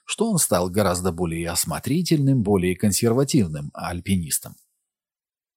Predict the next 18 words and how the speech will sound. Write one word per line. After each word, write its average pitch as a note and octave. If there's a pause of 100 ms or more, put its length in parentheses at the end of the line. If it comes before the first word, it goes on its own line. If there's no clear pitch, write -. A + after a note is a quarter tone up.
(240)
В -
тысяча B2
девятьсот A2
девяносто G#2
шестом -
году, B2
незадолго B2
до G#2+
отъезда G2
на F#2
Эверест, C3+
он F3+
говорил C#3
писателю A2
из G2+
Сиэтла G#2
Брюсу G#2
Баркоту: F#2